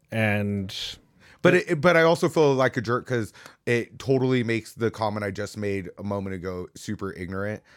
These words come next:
Speaker 2: But I guess not, 'cause I'm learning from it. You
Speaker 1: Yeah,
Speaker 2: know what I
Speaker 1: e-,
Speaker 2: mean?
Speaker 1: exactly. Like, you know, if you see someone, you know, popping off the lip, you know, using the N-word all the time, and then you check 'em and, you know, educate 'em, it's like, "Oh, I didn't actually know that the N-word was bad and it was disparaging.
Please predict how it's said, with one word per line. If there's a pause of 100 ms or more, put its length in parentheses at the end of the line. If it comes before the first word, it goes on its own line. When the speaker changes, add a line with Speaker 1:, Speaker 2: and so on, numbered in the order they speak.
(140)
Speaker 2:
But
I
guess (120)
not,
'cause
I'm
learning
from
it.
You
Speaker 1:
Yeah,
Speaker 2:
know
what
I
Speaker 1:
e-,
Speaker 2:
mean?
Speaker 1:
exactly.
Like,
you
know,
if
you
see
someone,
you
know,
popping
off
the
lip,
you
know,
using
the
N-word
all
the
time,
and
then
you
check
'em
and,
you
know,
educate
'em,
it's
like,
"Oh,
I
didn't
actually
know (260)
that
the
N-word
was
bad
and
it
was
disparaging.